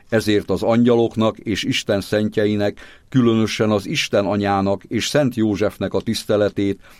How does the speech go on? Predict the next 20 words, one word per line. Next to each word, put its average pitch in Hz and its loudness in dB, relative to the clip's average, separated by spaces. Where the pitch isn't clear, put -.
minden 120 4
módon 104 2
előmozdítani. 80 -4
De 117 2
mégis, 87 0
a 98 -4
teljes 127 2
Szent 107 -2
Háromság 107 0
és 104 -2
az 95 -2
egyes 104 0
személyek 107 2
különleges 98 0
tiszteletét 98 -2
kell 95 0
az 87 -2
első 95 -2
helyre 92 -2
helyeznünk, 98 -2